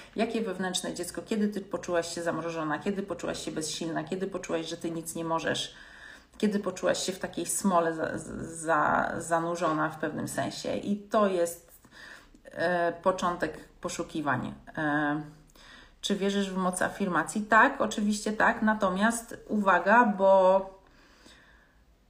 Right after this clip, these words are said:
em, wiecie, c-, czy, czy my sobie programujemy, e,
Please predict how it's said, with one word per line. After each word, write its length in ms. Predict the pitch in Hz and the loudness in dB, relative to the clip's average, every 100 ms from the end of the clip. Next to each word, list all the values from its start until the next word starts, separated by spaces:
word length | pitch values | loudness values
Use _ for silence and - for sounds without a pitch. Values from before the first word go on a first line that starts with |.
| _ _ - | _ _ 4
em, 640 | 202 208 202 202 202 202 - - - - _ _ _ _ - - - - - - - - - _ _ _ - _ - - _ - - | 8 10 8 6 4 2 -2 -20 -20 -20 _ _ _ _ -20 -20 -20 -20 -20 -20 -20 -20 -20 _ _ _ -20 _ -20 -20 _ -18 0
wiecie, 300 | 214 208 175 | 2 2 0
c-, 160 | - - | -4 -8
czy, 260 | - 147 | -2 -2
czy 180 | - 226 | 0 2
my 140 | 220 269 | 6 6
sobie 280 | 262 214 | 4 2
programujemy, 840 | 214 208 208 208 202 202 214 208 196 | 2 0 4 6 6 6 6 6 4
e, 420 | 185 180 180 - | 2 0 -2 -6